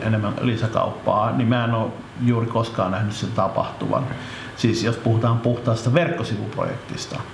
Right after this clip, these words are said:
Sen sijaan, jos se verkkosivut ei tue nykyistä toimintaa, tuotteesta palvelusta on muuttunut, niin silloin, silloin, ö, varauksin tapahtunut se, mitä on,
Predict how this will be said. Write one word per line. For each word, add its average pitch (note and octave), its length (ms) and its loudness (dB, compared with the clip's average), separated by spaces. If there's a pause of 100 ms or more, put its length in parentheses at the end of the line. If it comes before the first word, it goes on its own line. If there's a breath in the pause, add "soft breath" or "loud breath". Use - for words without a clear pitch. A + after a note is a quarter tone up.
(1080 loud breath)
Sen E3 220 6
sijaan, F3 260 4
jos D#3 500 0
se C#3+ 140 4
verkkosivut C#3+ 720 2
ei D3+ 340 2
tue C3+ 240 4
nykyistä C3+ 680 2
toimintaa, A2 560 0
tuotteesta A2+ 560 -2
palvelusta A#2 640 0
on G2+ 60 -2
muuttunut, G#2+ 720 -2
niin A#2+ 340 2
silloin, E3 600 2
silloin, D3+ 420 4 (1080)
ö, C3+ 320 4
varauksin C3+ 800 2
tapahtunut G2+ 640 -2
se, - 140 -4
mitä F#2 260 0
on, F#2 160 0